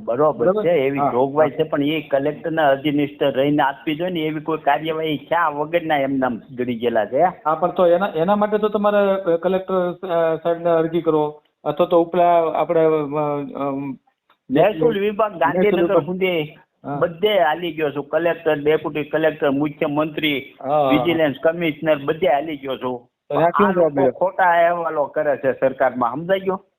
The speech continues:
Speaker 2: હા, હા, હા. હા, બરાબર.
Speaker 1: અને એમાં થયું છે કેવું કે જ્યારે આ રેકોર્ડ કોમ્પ્યુટરાઇઝ થયું ને
Speaker 2: પછી મા-, માની લો કે,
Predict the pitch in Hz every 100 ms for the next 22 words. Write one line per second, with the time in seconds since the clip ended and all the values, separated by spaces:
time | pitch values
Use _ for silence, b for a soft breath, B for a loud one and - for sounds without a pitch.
0 | _ _ _ 131 151 143 143 131 139 131
1 | _ 131 160 160 156 160 160 156 156 -
2 | - - - 143 170 175 165 151 147 139
3 | _ _ 165 202 202 202 202 208 202 190
4 | 165 170 180 180 180 165 143 160 170 185
5 | 180 175 190 190 190 180 180 - 208 220
6 | 160 - 226 226 165 180 - 151 165 196
7 | 202